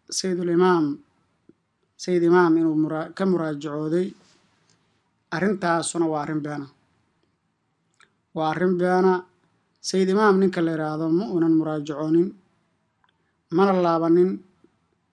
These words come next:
Muraajacadiisuna waa muraajaco taagtiig iyo siyaasiya. Oo iska, waxaa la yiraahdaa, maaragtay,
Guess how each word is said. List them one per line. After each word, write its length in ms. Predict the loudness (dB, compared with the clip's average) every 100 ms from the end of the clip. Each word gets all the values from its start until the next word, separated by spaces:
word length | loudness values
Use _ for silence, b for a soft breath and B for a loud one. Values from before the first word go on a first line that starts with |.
| _ _ -2
Muraajacadiisuna 1040 | 0 0 0 0 0 -2 -2 0 0 0
waa 120 | -2
muraajaco 500 | -2 -2 -4 -4 -4
taagtiig 420 | -6 -10 -6 -6 -4
iyo 140 | -6
siyaasiya. 760 | -6 -4 -2 -2 -2 -4 -6 -8 -14 _ _ _ _ _ _ _ _ _ _ _ _
Oo 520 | -2 0 2 0 -4 -8 _ _ _ _ _
iska, 480 | -10 -4 0 0 0
waxaa 220 | -2 2 2
la 100 | 2
yiraahdaa, 340 | 0 0 0
maaragtay, 520 | 2 2 0 -2 0